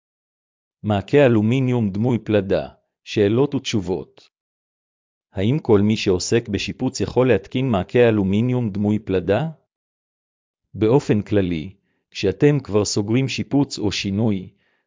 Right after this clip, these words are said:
ודאו באמת מה החברה שמה אתם סוגרים עושה, או לא עושה. ישנם אנשי מקצוע שעושים הכל בכל מה שקשור לשיפוץ.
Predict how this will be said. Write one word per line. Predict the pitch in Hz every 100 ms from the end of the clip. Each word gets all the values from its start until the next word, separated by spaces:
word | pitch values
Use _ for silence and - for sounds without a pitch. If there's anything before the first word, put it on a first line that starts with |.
| -
ודאו | 110 120 120
באמת | 113 110 123 135 127
מה | 123
החברה | 113 107 98 135
שמה | 135 117 107 135
אתם | 123 135 120
סוגרים | - 104 113 139
עושה, | 117 - 107 95 95 _ _ -
או | 127
לא | 120
עושה. | 95 - - 60 - _ _ _ _ _ _ _ _ _ -
ישנם | 92 123 151 143
אנשי | 95 - 110
מקצוע | 101 - - 123 117
שעושים | 98 104 92 143 127
הכל | 110 - 143 131
בכל | - - 143
מה | 123 135
שקשור | - - 117 127 107
לשיפוץ. | 101 - - 78 65 - - -